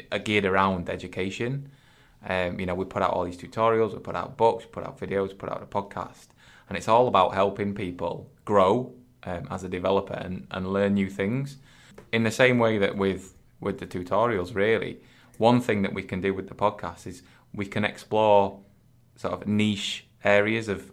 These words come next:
I O S development that perhaps people who are listening wouldn't normally find their way into because maybe the day job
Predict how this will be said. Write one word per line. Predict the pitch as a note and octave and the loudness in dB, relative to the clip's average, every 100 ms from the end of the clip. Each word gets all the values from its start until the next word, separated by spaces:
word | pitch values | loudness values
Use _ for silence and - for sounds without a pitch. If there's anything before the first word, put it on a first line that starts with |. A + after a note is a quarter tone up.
| - | -4
I | F#2+ | -2
O | G2 | 0
S | G2+ | -2
development | - G2+ G#2+ G#2+ C3 A2 | -2 0 0 0 -2 -2
that | G#2 - | -6 -4
perhaps | - G#2+ - | 0 0 -2
people | - A#2 A2+ G2 | -6 -6 -4 -6
who | F#2+ F#2+ | -4 -2
are | |
listening | F#2+ A#2 - - G2 - - - | -2 -2 -6 -12 -12 -16 -20 -6
wouldn't | G#2+ G2+ | -4 -2
normally | G#2 G2+ G#2 G#2 G2 F#2 F#2 - _ _ _ | 0 4 4 4 2 0 -4 -10 _ _ _
find | - F#2+ F#2+ | 0 2 2
their | F#2 F2+ | 0 0
way | F#2 F#2 | 2 2
into | G2 G2 G2+ G2 | 0 0 0 0
because | F#2+ F2+ F2+ F2+ - _ _ _ | -4 -8 -8 -8 -16 _ _ _
maybe | F#2+ F2+ F2+ | -6 -4 -4
the | F2+ | -6
day | F2 F2+ F2+ | -4 -4 -4
job | F2+ F2+ D#2+ | -4 -6 -8